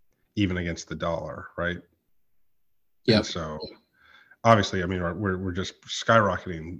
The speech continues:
Speaker 1: in the Tez value, but Tez is so low, even against the dollar, we're, we're looking at, at being the, the strongest that we've been as a project, if you look at value. Um,
Speaker 2: It's awesome. A lot of new faces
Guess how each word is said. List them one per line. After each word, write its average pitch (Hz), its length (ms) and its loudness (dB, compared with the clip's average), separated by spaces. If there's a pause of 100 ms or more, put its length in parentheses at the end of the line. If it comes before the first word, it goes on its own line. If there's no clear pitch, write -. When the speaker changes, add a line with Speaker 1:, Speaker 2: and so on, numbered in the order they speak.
Speaker 1:
in 90 140 -10
the 82 100 -12
Tez 160 300 4
value, 82 500 -4
but 78 240 -4
Tez 95 220 0
is 85 120 -8
so 85 180 -8
low, 78 320 -8 (360)
even 110 240 6
against 92 320 -2
the 87 60 -8
dollar, 85 600 -2
we're, 78 340 -8 (320)
we're 87 140 -8
looking 78 380 -10
at, 73 120 -12 (880)
at 87 120 -14
being 80 200 -8
the, 78 220 -10
the 85 80 -14
strongest 80 520 -8
that - 120 -20
we've 80 160 -12
been 73 160 -12
as 80 120 -16
a 117 40 -18
project, - 580 -16 (300)
if - 120 -16
you 90 60 -6
look 82 180 -8
at 80 60 -8
value. 73 400 -8 (1300)
Um, 85 320 0 (300)
Speaker 2:
It's 123 160 6
awesome. 135 460 4
A 110 40 0
lot 127 180 8
of 143 60 6
new 147 120 8
faces 131 760 2